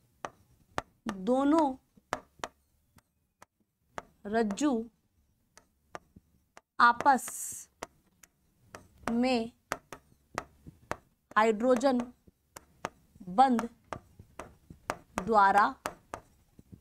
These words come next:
जुड़ते हैं। तो सीधी सी बात है, जो आप ये डायग्राम देखते हो ना इस तरीके का, तो ये दो रज्जु हो गए और ये दो रज्जु आपस में, भाई इनको, इनके अंदर एक श्रृंखला के अंदर तो फॉस्फोडाइस्टर बैंड था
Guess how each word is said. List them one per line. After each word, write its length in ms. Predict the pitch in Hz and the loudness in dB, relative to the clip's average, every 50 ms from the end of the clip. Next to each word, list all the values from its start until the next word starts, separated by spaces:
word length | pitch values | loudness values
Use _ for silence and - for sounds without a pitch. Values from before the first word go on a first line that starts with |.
| - - - - - - _ | -10 -10 -10 -16 -18 -16 _
जुड़ते 680 | 196 180 170 208 208 190 180 - - 226 240 277 302 - _ _ _ _ - - _ _ _ _ _ _ _ _ _ _ _ _ - _ _ _ _ _ _ _ | -12 -6 -2 -2 -2 -2 -2 -2 0 2 2 2 0 -4 _ _ _ _ -10 -10 _ _ _ _ _ _ _ _ _ _ _ _ -20 _ _ _ _ _ _ _
हैं। 140 | - 202 170 - - _ _ _ - - _ _ _ _ | -8 -8 -8 -8 -12 _ _ _ -20 -20 _ _ _ _
तो 80 | - 240 | -6 -2
सीधी 260 | - 294 269 240 311 | -2 0 0 0 0
सी 120 | 294 359 | 0 2
बात 260 | 302 294 247 214 - | 4 4 2 2 2
है, 60 | 254 294 | -4 -4
जो 140 | 240 277 | 0 2
आप 200 | 269 254 247 - | 4 4 4 2
ये 60 | 302 262 | 0 2
डायग्राम 400 | 226 196 170 196 196 208 269 294 | 2 2 4 4 4 4 4 4
देखते 240 | 285 240 202 - | 2 0 0 0
हो 40 | 262 | 0
ना 60 | 302 | 0
इस 120 | 349 330 - | 0 -2 -2
तरीके 280 | 269 220 208 - 190 | -2 -2 0 -2 -4
का, 160 | 175 - 160 - - - _ _ _ _ _ _ _ - _ - - | -4 -4 -10 -12 -14 -20 _ _ _ _ _ _ _ -20 _ -6 0
तो 60 | 208 | 2
ये 80 | 202 202 | 4 6
दो 160 | 190 214 226 | 6 6 6
रज्जु 280 | 240 233 196 190 285 | 6 4 2 2 0
हो 60 | 294 277 | 2 2
गए 140 | - 330 359 - - _ _ _ _ _ _ | 0 -2 -4 -6 -14 _ _ _ _ _ _
और 60 | 240 | 2
ये 100 | 277 339 | 2 2
दो 200 | 277 220 240 247 | 4 4 4 6
रज्जु 260 | 294 320 302 247 - - | 6 4 4 4 0 0
आपस 500 | - - 202 208 202 - 349 403 - 403 | 4 4 4 4 6 4 4 4 6 2
में, 120 | 294 180 | 2 0
भाई 220 | - - 214 - - 202 | 2 -2 -2 -2 0 -2
इनको, 360 | 208 208 - 277 302 311 - - | -2 0 2 0 0 0 0 -2
इनके 280 | 214 202 196 - 285 | -2 -2 -2 0 -2
अंदर 260 | 269 269 277 294 294 - - | 0 2 2 2 0 2 4
एक 220 | 202 226 277 - | 4 4 4 2
श्रृंखला 380 | - - 277 262 269 - 277 269 | -2 -2 -2 -2 0 0 0 0
के 120 | - 285 | 2 0
अंदर 140 | 277 269 285 | 0 0 0
तो 120 | 269 320 | 0 0
फॉस्फोडाइस्टर 720 | 311 - 285 262 247 - - 302 262 247 254 254 - 302 | 2 2 2 2 2 0 0 2 4 4 2 2 0 -2
बैंड 280 | 277 240 277 311 320 320 | 2 4 4 4 4 2
था 180 | - 254 262 | 2 0 0